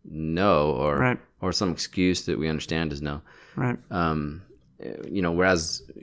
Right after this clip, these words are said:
Speaker 1: girls usually, like, um, uh, try to hint around and, you know,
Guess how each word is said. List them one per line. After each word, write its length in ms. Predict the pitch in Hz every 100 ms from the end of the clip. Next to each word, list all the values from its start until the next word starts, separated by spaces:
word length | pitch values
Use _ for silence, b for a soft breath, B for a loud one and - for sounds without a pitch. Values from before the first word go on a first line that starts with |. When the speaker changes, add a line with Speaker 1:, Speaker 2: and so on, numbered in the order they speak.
| - -
Speaker 1:
girls 280 | 101 85
usually, 440 | 85 85 87 87 78
like, 340 | 78 71 - b b b b _
um, 520 | 95 85 80 76 - - -
uh, 280 | - - -
try 140 | 113
to 80 | 85
hint 200 | 95 92
around 560 | 85 87 87 87 85 82
and, 360 | - 78 73
you 80 | 78
know, 300 | 78 73 76